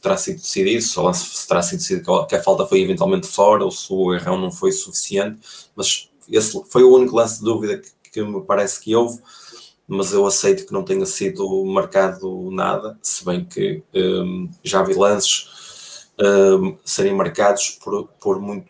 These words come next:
por muitíssimo menos, mas, mas pronto, felizmente também ganhamos e, e quando, quando assim é, normalmente os lances de arbitragem passam um bocadinho despercebidos, não, não é o que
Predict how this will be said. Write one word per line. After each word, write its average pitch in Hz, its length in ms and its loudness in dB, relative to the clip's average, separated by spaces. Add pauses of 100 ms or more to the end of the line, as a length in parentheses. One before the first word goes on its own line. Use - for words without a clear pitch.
por 98 140 0
muitíssimo 95 720 -4
menos, 80 400 -4
mas, 78 340 -6
mas 90 140 -2
pronto, 85 380 -4 (200)
felizmente 95 400 -2
também 98 200 0
ganhamos 98 480 0
e, 95 220 -4
e 95 220 -8
quando, 92 380 -2 (100)
quando 98 180 -2
assim 101 240 0
é, 107 80 2
normalmente 101 440 2
os - 80 -6
lances - 200 -2
de - 60 -4
arbitragem 98 420 0
passam 101 260 0
um 104 40 0
bocadinho 104 220 -2
despercebidos, - 800 -4
não, 107 200 2
não 110 260 2
é 110 100 6
o 110 160 4
que 107 280 0